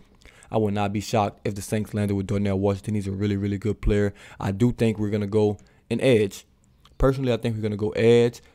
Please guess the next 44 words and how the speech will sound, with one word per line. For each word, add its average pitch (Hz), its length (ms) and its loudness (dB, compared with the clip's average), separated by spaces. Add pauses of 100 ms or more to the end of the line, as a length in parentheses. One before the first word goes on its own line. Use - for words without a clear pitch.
(120)
um, 107 240 -2
maybe 117 260 0
receiver 117 500 0
if - 260 -2
we're 110 100 -4
feeling, 104 520 -2
you 107 80 -2
know, 101 260 -4 (260)
froggy, 107 480 0
but 101 100 -4
I 98 60 -4
do 98 140 -6
think 101 260 -4
defensive 107 400 -4
end 101 140 -4
is 98 100 -8
probably, 101 400 -4 (300)
probably 104 320 -2
the, 95 120 -2
um, 98 340 -2
the 101 100 -2
way 101 140 -2
the 95 40 -6
Saints 98 260 -8
are 104 40 -6
gonna 101 160 -4
go. 95 180 -2
And 90 140 -6
Keion 127 400 0
White 110 260 -2
is 104 100 -8
the 104 80 -8
name 104 220 -4
that 95 120 -6
jumps 110 300 -2
off 101 140 -4
the - 80 -16
screen 123 320 -4
for 117 140 -6
me. 127 260 -2 (340)
Um, 101 200 -4
he's 104 160 -8
six - 240 -8
five, 107 420 -2